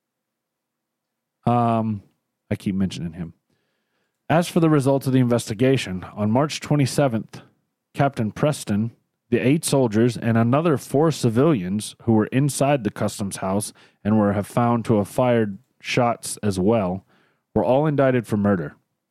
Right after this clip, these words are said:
When the trials occurred a few months later, the Massachusetts government,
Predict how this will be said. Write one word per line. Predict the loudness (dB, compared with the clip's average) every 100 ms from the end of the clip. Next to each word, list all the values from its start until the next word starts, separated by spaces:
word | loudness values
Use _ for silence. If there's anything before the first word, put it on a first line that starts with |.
| _ _ _ _ _ _ _ -2
When | 2
the | 2
trials | 2 2 2 2
occurred | -2 0 0 2
a | -2
few | -2 0
months | 0 0 0
later, | 0 0 -4 -8 _ _ _ _ _ _
the | 0
Massachusetts | 0 0 -4 0 0 0 -4
government, | -2 0 2 0